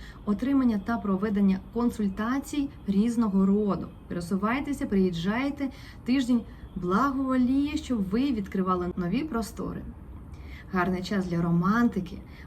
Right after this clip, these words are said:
Влаштуйте побачення у незвичайному місці.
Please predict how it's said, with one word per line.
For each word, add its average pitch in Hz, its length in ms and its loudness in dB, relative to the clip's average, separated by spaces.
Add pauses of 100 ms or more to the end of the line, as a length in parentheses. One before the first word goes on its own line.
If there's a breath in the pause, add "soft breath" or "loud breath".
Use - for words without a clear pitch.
Влаштуйте 165 440 -4
побачення 254 680 -2
у 196 40 2
незвичайному 180 800 0
місці. 160 360 -2